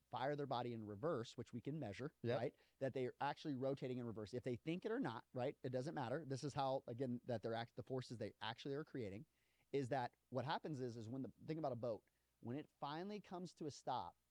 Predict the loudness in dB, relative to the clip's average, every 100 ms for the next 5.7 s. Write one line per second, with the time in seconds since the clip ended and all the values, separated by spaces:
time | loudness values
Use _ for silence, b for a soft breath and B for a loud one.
0 | _ -10 -8 -10 -10 -12 -16 -20 _ _
1 | -20 -10 -6 -6 -8 -12 -16 -14 -10 -10
2 | -12 _ -8 -8 -8 -10 -10 -6 -2 -2
3 | 4 4 4 2 0 -2 -4 2 2 2
4 | 6 6 6 4 -2 -2 -2 0 0 0
5 | 0 -2 -2 -4 -6 -12